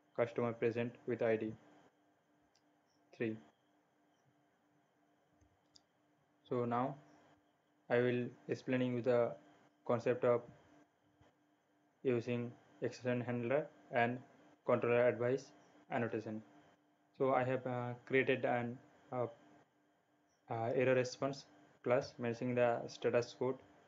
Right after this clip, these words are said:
and the message. I have used the at the rate exception handler on any method. I've created a method like handle customer already exit exception,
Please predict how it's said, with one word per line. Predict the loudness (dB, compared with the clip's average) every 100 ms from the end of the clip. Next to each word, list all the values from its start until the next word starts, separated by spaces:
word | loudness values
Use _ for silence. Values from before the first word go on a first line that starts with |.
| _ _ -2
and | 0
the | 2
message. | -2 -4 -4 -4 -6 _ -20 -20 _ _ _ _ _ _ _ _ _ _ _ _ _ _ _ _ _ _ _ _ _ _ _ _ _ _
I | 0
have | 2 4
used | 2 0 -4 _ -20 -14 -2
the | 2
at | 2
the | 2
rate | 2 0 -6
exception | -6 -6 -4 -2
handler | -2 -2 -2 -4 -6 -20 _ -20 _ 2
on | 4 4 -2 -6
any | -2 0 0 -2
method. | -2 -2 0 -2 -4 -16 -20 -6
I've | -4 0
created | 0 -2 -2
a | -2
method | -2 -2 -2
like | -2 -2
handle | -2 -2 -2
customer | -4 -4 -6 -4 -6 -14 -20 _ -2
already | 2 4 4 2 0 -8 -20 -20 _ _ _ _ _ _ _ _ -4
exit | 0 2 2
exception, | -2 -4 -8 -10